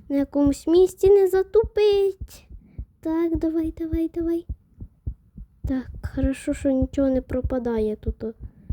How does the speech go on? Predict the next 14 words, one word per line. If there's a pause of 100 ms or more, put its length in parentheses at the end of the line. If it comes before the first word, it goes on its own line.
(1200)
О,
тортики
з
клубничками
якимись. (1000)
Оце
я
дивлюся
в
камеру
і
можу
затупити
зараз.